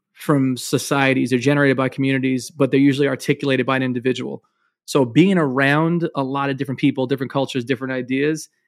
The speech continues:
and then having people, like, be like, "You're great at this, you could do this," I think that's super healthy because it's really just about articulating stuff that you see,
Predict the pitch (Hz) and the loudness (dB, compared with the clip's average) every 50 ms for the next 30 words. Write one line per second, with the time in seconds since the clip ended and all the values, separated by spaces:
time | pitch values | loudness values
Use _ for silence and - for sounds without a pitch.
0 | _ _ - 135 156 156 143 123 156 170 165 165 147 - 180 180 160 151 151 139 | _ _ -2 2 2 2 2 2 2 2 2 0 0 0 -2 0 0 0 0 0
1 | 123 151 151 143 131 131 143 135 139 135 139 139 139 - 143 127 - - 135 120 | 2 2 0 0 2 2 0 0 0 0 0 0 0 -2 -4 -6 -4 -6 -6 -4
2 | 123 131 139 143 165 170 - - - 123 180 170 135 - 147 143 147 143 - - | -4 -4 -2 -2 -4 -4 -4 -6 -6 -2 -2 -2 -2 0 0 0 0 -2 -4 -2
3 | - 151 - - 131 120 131 127 - - 127 120 - 131 - - 131 135 127 - | -2 -2 -2 -2 -4 -4 -4 -6 -6 -8 -14 -12 -12 -10 -6 -6 -4 -4 -4 -2
4 | 170 175 156 147 135 151 143 - 135 139 139 135 131 - 139 135 127 - - 135 | 0 0 2 2 0 0 -4 -2 -2 -2 -2 -2 -2 -4 -6 -8 -6 -6 -8 -6
5 | - 147 143 139 135 135 127 - 143 131 - 135 131 127 135 - - - 135 135 | -4 -2 -2 -2 -2 -2 -4 -4 -6 -6 -6 -8 -10 -10 -10 -10 -8 -4 -2 -2
6 | 131 131 123 | -2 -2 -4